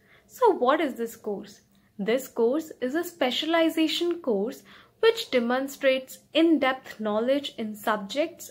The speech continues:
and helps to develop interpersonal and communication skills. It has a stronger foundation which aids in career. Furthermore,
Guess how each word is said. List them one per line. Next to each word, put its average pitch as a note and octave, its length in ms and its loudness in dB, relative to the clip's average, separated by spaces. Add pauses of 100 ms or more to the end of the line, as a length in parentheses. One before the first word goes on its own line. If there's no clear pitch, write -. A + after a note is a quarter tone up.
and D#4+ 160 0
helps D4+ 440 0
to C4 140 -6
develop G3+ 560 -4 (420)
interpersonal C4+ 1040 -2
and A3+ 380 -2 (360)
communication C4 840 -4
skills. - 500 -16 (560)
It - 240 -2
has E4 280 6
a D4+ 80 0
stronger C#4+ 480 -2
foundation A#3 1000 -4
which C#4+ 300 -4 (100)
aids A#3 360 -4
in A#3 140 -4
career. F#3+ 520 -6 (640)
Furthermore, C#4+ 720 2